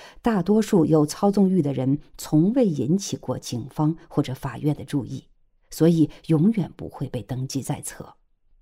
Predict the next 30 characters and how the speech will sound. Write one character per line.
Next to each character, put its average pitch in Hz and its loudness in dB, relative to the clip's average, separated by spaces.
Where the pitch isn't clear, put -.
在 185 2
唐 170 2
纳 190 2
死 131 -6
后， - -6
文 170 10
森 202 4
特 196 0
的 131 -2
操 - 0
纵 170 6
行 143 0
为 135 -4
才 147 -2
为 147 2
警 139 -4
方 143 -4
所 - -8
知， 139 -10
许 190 0
多 254 2
受 269 0
害 185 -2
者 - -6
从 147 -2
未 208 0
报 143 -4
警。 - -12
因 151 6
此， - -8